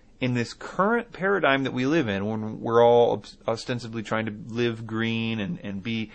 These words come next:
politically correct, something different must occur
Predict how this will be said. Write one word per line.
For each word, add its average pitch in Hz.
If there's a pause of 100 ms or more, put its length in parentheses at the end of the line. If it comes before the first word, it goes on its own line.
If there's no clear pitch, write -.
(180)
politically 110
correct, 113 (540)
something 180
different 123
must 151
occur 107